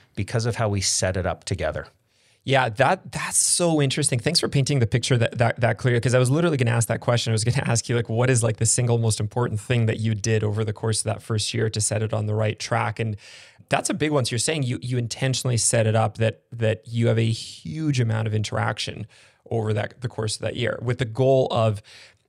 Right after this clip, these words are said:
Speaker 2: by the end of this, we want to be able to make as many decisions when we're apart the way that we would when we're together.
Speaker 1: Bingo.
Speaker 2: Yeah,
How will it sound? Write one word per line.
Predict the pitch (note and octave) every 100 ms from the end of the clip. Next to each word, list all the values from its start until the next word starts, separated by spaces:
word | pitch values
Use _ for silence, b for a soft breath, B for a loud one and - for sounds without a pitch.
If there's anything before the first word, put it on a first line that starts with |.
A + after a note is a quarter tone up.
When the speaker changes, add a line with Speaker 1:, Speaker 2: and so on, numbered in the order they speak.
| _ -
Speaker 2:
by | A#2+ A#2
the | A#2+ B2
end | A#2+
of | G#2
this, | A2 A2 - - B B -
we | B2
want | A2+ A2 A2
to | -
be | A2 A2
able | A2
to | - A2
make | A2 A2+ A2
as | G#2+
many | G#2+ A2 A#2 A2
decisions | A2 G#2+ - G#2+ G#2+ G2
when | G#2+
we're | G#2 G#2
apart | - - B2+ A2 - -
the | G#2
way | G#2
that | G#2
we | G#2+
would | G2+ - - - -
when | A2 G#2+
we're | -
together. | - - - A2+ b b b
Speaker 1:
Bingo. | F2 E2+ E2+ - _ _ _ -
Speaker 2:
Yeah, | A2 A2+